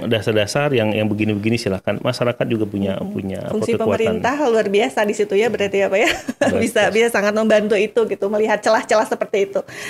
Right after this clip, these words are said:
Speaker 2: Apresiasi luar biasa nih, Pak, untuk Bapak dan tim.
Speaker 1: Alhamdulillah.
Speaker 2: Nah, tadi kita sampaikan,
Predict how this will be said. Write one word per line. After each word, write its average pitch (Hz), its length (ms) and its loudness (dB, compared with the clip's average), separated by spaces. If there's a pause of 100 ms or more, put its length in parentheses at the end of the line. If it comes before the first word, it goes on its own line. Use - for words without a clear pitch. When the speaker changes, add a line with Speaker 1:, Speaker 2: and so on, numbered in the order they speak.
(160)
Speaker 2:
Apresiasi 302 580 2
luar 339 240 6
biasa 349 300 4
nih, 311 100 2
Pak, 277 160 4
untuk 240 180 0
Bapak 233 220 4
dan 220 160 4
tim. 208 160 4
Speaker 1:
Alhamdulillah. - 480 -6
Speaker 2:
Nah, 302 180 4 (460)
tadi 349 240 4
kita 508 280 6
sampaikan, 415 720 4